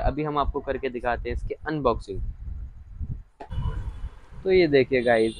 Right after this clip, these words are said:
अरे ये तो पन्नी में निकला। चलो इसकी पन्नी उतारते हैं, दोबारा से unboxing। तो guys, ये देखिए, ये आ रहा है इसका final look। इसके जो knife होते हैं वो काफ़ी sharp होते हैं। ये देखिए guys, ओ भाई,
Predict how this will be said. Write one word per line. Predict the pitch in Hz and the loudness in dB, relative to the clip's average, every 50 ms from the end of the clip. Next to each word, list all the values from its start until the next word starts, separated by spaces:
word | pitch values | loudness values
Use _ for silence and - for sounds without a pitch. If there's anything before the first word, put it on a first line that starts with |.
| - - | -10 -8
अरे | - 135 151 | -2 2 2
ये | 151 | 2
तो | 147 - | 2 -2
पन्नी | - - 135 131 131 131 139 | -2 2 2 2 2 2 0
में | 147 151 147 | 0 0 0
निकला। | 147 139 - 147 151 147 - - - - - - - - - - _ _ - - - - - - - - - - | -2 -2 0 0 0 0 -2 -6 -18 -18 -20 -20 -20 -20 -20 -20 _ _ -12 -12 -10 -10 -10 -14 -14 -8 -2 2
चलो | 160 151 151 | 2 4 2
इसकी | 147 - - 165 160 - - | 2 0 -2 -4 -2 2 2
पन्नी | 151 147 139 135 131 | 2 2 4 2 2
उतारते | 123 - 110 107 101 101 - 98 98 92 | 2 4 4 4 4 2 0 -2 -2 0
हैं, | 85 87 - - - - - - | -2 -4 -8 -12 -20 -20 -6 0
दोबारा | 127 139 139 147 139 135 127 | 2 6 8 8 8 8 8
से | - - 117 | 6 4 2
unboxing। | 117 113 104 101 101 - - 95 - - - - - - - - - - - - - - - - - - - - - - - _ _ - _ - - - - - - - - - - - - - - - | 2 2 2 2 0 -2 -4 -6 -4 -4 -4 -4 -4 -10 -10 -8 -8 -8 -6 -8 -8 -8 -10 -10 -12 -12 -10 -10 -10 -10 -12 _ _ -20 _ -20 -20 -20 -20 -20 -20 -18 -16 -16 -16 -18 -20 -12 -4 -4
तो | 151 | 0
guys, | 147 160 156 151 151 139 147 | 6 8 8 8 8 8 6
ये | 147 139 | 4 6
देखिए, | 143 139 - - 143 143 | 6 4 4 2 0 0
ये | 139 147 151 | 2 4 4
आ | 151 147 | 6 6
रहा | 143 143 | 6 4
है | 143 | 4
इसका | 143 - - - 147 | 2 0 -4 -8 -6
final | - - - 139 127 123 120 117 110 | -6 -4 -2 0 0 0 0 0 0
look। | 110 107 107 101 - - - - - - - - - - _ - - | 2 2 0 0 -2 -6 -20 -20 -20 -20 -20 -20 -20 -20 _ -20 -18
इसके | - - - - 139 139 | -18 -16 -6 0 2 4
जो | 143 156 151 - _ _ _ - | 4 4 2 0 _ _ _ -4
knife | 127 123 120 131 143 - 139 | 0 2 4 2 2 2 0
होते | 139 139 - 156 | -2 0 0 0
हैं | |
वो | 160 160 - - | -2 0 2 6
काफ़ी | 131 123 - 147 147 | 6 6 6 2 -6
sharp | - - 131 120 120 120 123 117 | -4 2 4 6 6 6 4 0
होते | 120 117 - 135 | -4 -4 -2 -2
हैं। | 135 131 | -2 0
ये | 123 | 2
देखिए | 113 110 104 107 110 104 | 2 2 2 2 2 0
guys, | 98 104 101 101 98 98 98 98 98 98 95 95 95 92 - - | 2 2 2 2 2 2 2 2 2 0 0 0 -2 -6 -6 -4
ओ | - 117 120 120 113 | -2 0 0 2 2
भाई, | 113 110 110 110 110 110 110 110 107 104 | 4 4 4 4 4 4 2 2 0 -2